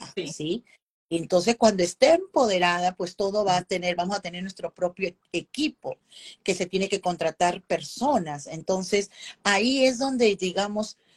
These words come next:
Speaker 2: se considerará en algún momento, ¿no? Que la directora ejecutiva pueda tener, ¿no? Eh,
Speaker 1: Un
Speaker 2: un, un
Speaker 1: ingreso por su trabajo.
Speaker 2: Y, ajá, ajá. Entonces,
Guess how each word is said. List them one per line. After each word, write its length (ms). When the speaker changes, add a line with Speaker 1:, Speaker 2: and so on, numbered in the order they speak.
Speaker 2:
se 280
considerará 800
en 100
algún 300
momento, 760
¿no? 280
Que 160
la 120
directora 440
ejecutiva 720
pueda 240
tener, 640
¿no? 400
Eh, 500
Speaker 1:
Un 380
Speaker 2:
un, 280
un 120
Speaker 1:
ingreso 540
por 100
su 160
trabajo. 420
Speaker 2:
Y, 280
ajá, 140
ajá. 160
Entonces, 560